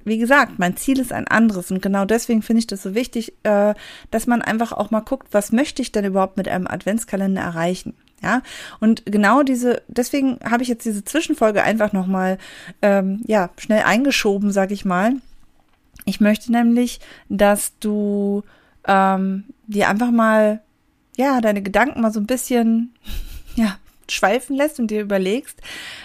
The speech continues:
wie du jetzt zum Jahresende, was du da gerne noch hättest, was möchtest du gerne und dann einfach auch mal schauen, okay, wie kann ich das vielleicht auch mit einem Adventskalender erreichen? Eine Sache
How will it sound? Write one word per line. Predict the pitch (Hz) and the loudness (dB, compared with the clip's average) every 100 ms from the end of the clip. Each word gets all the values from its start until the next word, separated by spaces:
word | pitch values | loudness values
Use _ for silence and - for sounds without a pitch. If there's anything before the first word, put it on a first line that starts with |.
| - | -12
wie | 202 220 226 - 208 214 220 285 | -12 -10 -12 -10 -8 -2 0 2
du | 269 | 0
jetzt | 247 233 226 | 2 2 0
zum | - 202 | -2 2
Jahresende, | 190 202 202 - 170 208 262 302 359 339 | 2 2 0 -2 -2 2 2 2 -2 -4
was | 226 | -6
du | 240 | 0
da | 220 | 0
gerne | 196 208 202 | 2 2 0
noch | 185 - | -2 -2
hättest, | 185 180 247 339 - | -2 0 -2 -2 -6
was | 220 | -2
möchtest | 202 190 190 240 - | 0 0 0 -6 -6
du | 240 | -4
gerne | 233 233 262 330 - - - | 0 2 2 0 -4 -18 -4
und | 233 226 - | 2 2 2
dann | 190 208 302 | 2 4 4
einfach | - 285 277 | 0 -2 -2
auch | - | -2
mal | 240 240 | 0 0
schauen, | - 247 240 | 0 0 0
okay, | - 320 247 - | -2 -2 -2 -4
wie | - 208 226 | -6 -4 -4
kann | - 247 | 0 0
ich | 240 | 0
das | 233 - | -4 -2
vielleicht | 220 202 220 - | 2 2 2 -4
auch | - | -2
mit | 220 - | -4 -2
einem | 190 190 | -4 -4
Adventskalender | 190 196 208 - 208 214 220 220 - - | -4 -4 -4 -4 -2 0 0 -2 -10 -6
erreichen? | 214 220 196 175 - - _ _ _ _ _ | 0 2 2 -2 -8 -16 _ _ _ _ _
Eine | 220 302 330 | 4 4 4
Sache | 277 220 - | 4 2 -4